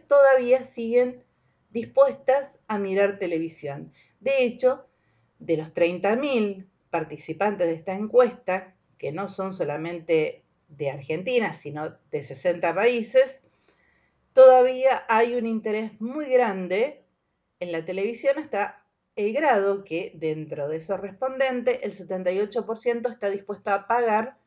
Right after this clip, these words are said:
por un producto que le resulte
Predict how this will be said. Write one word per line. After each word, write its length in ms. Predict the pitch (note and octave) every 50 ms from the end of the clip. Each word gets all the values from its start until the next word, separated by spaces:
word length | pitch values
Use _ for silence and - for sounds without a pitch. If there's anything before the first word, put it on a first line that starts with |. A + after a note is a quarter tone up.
| _ _ _ _ _ _ _ _ _ _
por 200 | G3+ G3 G3+ A#3+
un 180 | D4 D#4 D#4+
producto 640 | B3 A3 A3+ A#3 B3+ B3+ A3+ F#3 - - A#3 A#3 F3+
que 80 | E3+
le 140 | D#3+ E3+ E3
resulte 920 | E3+ F3+ F3+ - - A3+ A3 G#3+ G3 - - A3 A3 A#3 C4 - - -